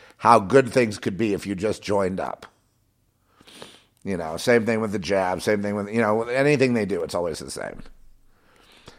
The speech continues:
Note this, though. Let's, let's dial this in because we're gonna talk about time travel,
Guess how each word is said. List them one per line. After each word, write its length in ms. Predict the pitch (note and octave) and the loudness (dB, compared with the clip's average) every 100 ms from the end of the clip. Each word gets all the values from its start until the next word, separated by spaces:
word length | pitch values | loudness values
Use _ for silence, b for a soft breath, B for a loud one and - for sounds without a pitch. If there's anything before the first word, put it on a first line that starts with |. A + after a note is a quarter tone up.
| b b | b b
Note 460 | B2+ C3+ G#3 G3+ F3 | 6 10 10 10 4
this, 220 | E3 - | 2 2
though. 340 | F2+ C2+ - B B B G2 | -2 -2 -4 B B B -4
Let's, 280 | A2 - - | -4 -6 -10
let's 200 | G#2+ - | -10 -2
dial 360 | G#2 A2 G#2+ | 2 6 4
this 200 | F2+ - | 2 -2
in 240 | C#2 C2 C2 - - - b b b b b b - | -6 -8 -12 -12 -10 -8 b b b b b b -8
because 300 | F2 G#2 F2+ | -4 -2 2
we're 80 | A#2+ | 4
gonna 120 | A2+ | 4
talk 200 | G2+ F2+ | 2 0
about 340 | E2+ D2 - - b b b b b b b b - | -2 -4 -6 -14 b b b b b b b b 0
time 240 | B2 C#3 C#3 | 4 4 4
travel, 540 | C3+ A#2 A#2 A2 | 2 4 4 0